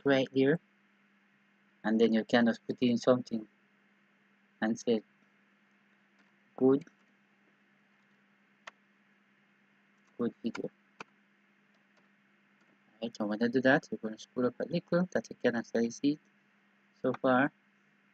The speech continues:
Notice right here, the comments, you're gonna click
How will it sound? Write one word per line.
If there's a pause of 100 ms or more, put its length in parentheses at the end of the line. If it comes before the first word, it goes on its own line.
(680)
Notice
right
here, (320)
the
comments,
you're
gonna (120)
click